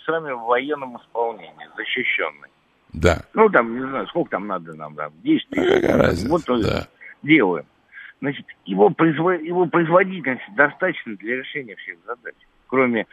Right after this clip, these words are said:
Speaker 1: там, бигдата и, э, моделирования искусственного интеллекта, там, погоды
Speaker 2: Да.
Speaker 1: и так далее, где стоят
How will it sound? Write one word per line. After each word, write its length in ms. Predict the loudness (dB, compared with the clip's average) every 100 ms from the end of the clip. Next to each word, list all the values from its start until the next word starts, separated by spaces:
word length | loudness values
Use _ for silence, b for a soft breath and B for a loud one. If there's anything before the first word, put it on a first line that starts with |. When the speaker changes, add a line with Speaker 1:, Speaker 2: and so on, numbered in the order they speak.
| B -2
Speaker 1:
там, 220 | 2 2 2
бигдата 640 | -2 0 4 4 4 0
и, 580 | -6 -8 -10 -8 -8 -10 b b -4
э, 720 | 0 2 2 2 0 -2 -4
моделирования 760 | -6 -10 -10 -8 -6 -8 -10 -14
искусственного 500 | -14 -16 -10 -8 -6
интеллекта, 600 | -6 -4 -2 -2 -4 -6
там, 200 | -2 -2
погоды 480 | 0 -2 2 2 2
Speaker 2:
Да. 80 | 0
Speaker 1:
и 40 | -4
так 240 | -4 -2
далее, 320 | -4 -2 -6 -6
где 140 | -8
стоят 380 | -2 2 2